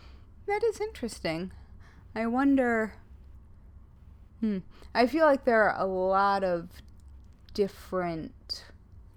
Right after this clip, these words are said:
belief systems where that idea exists.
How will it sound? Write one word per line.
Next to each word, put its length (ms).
belief 440
systems 1120
where 300
that 420
idea 480
exists. 1300